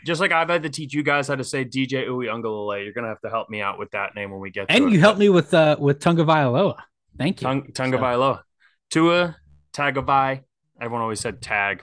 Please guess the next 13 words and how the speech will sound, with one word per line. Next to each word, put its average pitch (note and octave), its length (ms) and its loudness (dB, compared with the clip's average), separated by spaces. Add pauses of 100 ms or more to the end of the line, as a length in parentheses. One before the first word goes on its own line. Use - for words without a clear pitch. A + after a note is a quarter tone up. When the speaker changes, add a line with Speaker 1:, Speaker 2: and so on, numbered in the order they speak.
Speaker 1:
but G#2 120 -14
it's - 200 -16
tongue. G2 440 -6 (440)
Something G2+ 300 -6
about G2 180 -2
Speaker 2:
Tua C3+ 140 2
Speaker 1:
the B2 80 0
Hawaiian. A#2+ 340 0
Speaker 2:
Tags. F#2 180 -12 (240)
<laughs> D3 320 -4
Speaker 1:
Um, G#2+ 320 -2
Tua D#3+ 220 0
Tags. D#3+ 640 -6